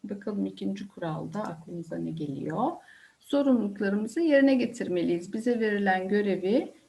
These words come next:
yerine getirmeliyiz ki ortaya güzel bir iş çıksın, değil mi? Peki, üçüncü kuralımız da yardımlaşmalıyız kuralı. Birbirimize yardım etmeliyiz ki güzel bir grup çalışması çıksın ortaya.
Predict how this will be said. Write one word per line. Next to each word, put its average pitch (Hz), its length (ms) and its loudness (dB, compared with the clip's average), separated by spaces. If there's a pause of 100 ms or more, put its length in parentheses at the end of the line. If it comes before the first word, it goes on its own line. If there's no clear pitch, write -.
yerine 220 400 2
getirmeliyiz 208 960 0
ki 202 560 0
ortaya 190 420 0
güzel 175 460 -2
bir 254 220 2
iş 202 260 -4
çıksın, - 540 -6
değil 294 260 -4
mi? 160 220 2 (1400)
Peki, 196 360 -4
üçüncü 202 400 -4
kuralımız 175 720 -4
da 185 420 0 (300)
yardımlaşmalıyız 262 1600 4
kuralı. 190 640 2
Birbirimize 196 560 0
yardım 185 440 2
etmeliyiz 160 920 -2
ki 208 520 -2
güzel 175 420 -2
bir 247 140 -2
grup 202 320 -4
çalışması - 540 -8
çıksın - 380 -6
ortaya. 160 720 -2